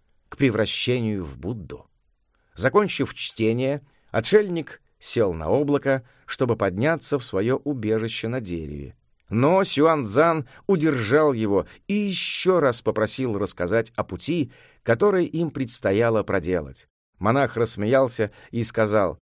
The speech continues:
Если вы будете во всём следовать моим указаниям, то преодолеете все трудности, которые встретятся на пути. Впереди много гор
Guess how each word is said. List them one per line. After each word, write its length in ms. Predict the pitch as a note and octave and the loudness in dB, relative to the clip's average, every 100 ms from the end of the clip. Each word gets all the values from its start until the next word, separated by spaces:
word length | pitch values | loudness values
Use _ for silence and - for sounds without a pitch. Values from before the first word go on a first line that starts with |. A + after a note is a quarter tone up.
| _ _ _ _ | _ _ _ _
Если 680 | G#2 A3 A#3 - E3+ F3+ D3+ - - | 2 2 2 -2 -2 0 -2 -6 -8
вы 220 | C3+ E3+ | 0 2
будете 520 | D3 G#3 E3+ F3 E3 B2 | 2 0 -2 -2 -2 2
во 120 | D#3 | 0
всём 260 | - F3+ | 2 0
следовать 540 | B2+ - F3 D#3 C#3+ - | -2 0 0 2 -2 0
моим 280 | B2+ F3+ D3 | 0 2 -2
указаниям, 680 | - G#2+ B2 A#3+ B3 D#3 A2+ _ _ _ _ _ - | -2 0 2 0 0 -6 -8 _ _ _ _ _ 0
то 180 | C#3 | 0
преодолеете 800 | D#3+ F3 G3+ G#3+ F3+ D#3 E3 A3+ | 2 2 4 4 4 0 -2 -4
все 200 | A3 G#3 | 2 2
трудности, 640 | A3 D#3 C#3+ G3+ - F3 A2+ - _ _ | 2 -2 -2 -4 0 -2 -2 -12 _ _
которые 400 | - - G3 A3+ | 0 2 2 2
встретятся 540 | A#3 G#3 C#3+ A#2 - A#2+ | 0 0 0 0 -4 -4
на 100 | C3+ | -4
пути. 400 | F#3+ - F2 - _ _ _ _ _ _ | -6 -6 -6 -8 _ _ _ _ _ _
Впереди 500 | - B2 A#2+ A2 A#3+ | -6 -2 0 0 0
много 360 | F3 D3+ F3+ C#3+ | 2 2 2 2
гор 360 | G#2 F3 G3+ | 2 2 0